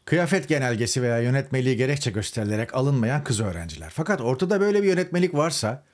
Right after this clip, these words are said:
okul müdürünün içeri almadığı bu öğrencileri ilçe Milli Eğitim Müdürü geldiğinde niye alıyor?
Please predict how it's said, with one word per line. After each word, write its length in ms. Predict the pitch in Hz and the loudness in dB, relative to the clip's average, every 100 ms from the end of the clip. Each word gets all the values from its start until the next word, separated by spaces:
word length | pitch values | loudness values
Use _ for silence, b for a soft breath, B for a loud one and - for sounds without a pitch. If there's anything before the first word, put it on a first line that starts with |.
| B B - | B B -2
okul 300 | 165 240 214 | 0 2 2
müdürünün 680 | 190 165 156 156 156 104 - | 2 4 2 2 2 0 -2
içeri 300 | 143 160 160 | 0 2 0
almadığı 600 | - 139 156 139 117 110 | 0 0 2 2 2 2
bu 100 | 165 | 2
öğrencileri 720 | 143 127 117 101 120 180 185 b b b | 2 2 0 0 0 0 -2 b b b
ilçe 280 | 170 180 220 | 0 4 2
Milli 200 | 202 190 | 4 4
Eğitim 240 | 180 190 | 4 2
Müdürü 260 | 160 131 123 | 2 2 0
geldiğinde 680 | 127 127 135 135 190 180 151 | 2 2 0 2 0 0 0
niye 260 | 165 160 | 2 2
alıyor? 340 | 98 85 82 | 0 -6 -10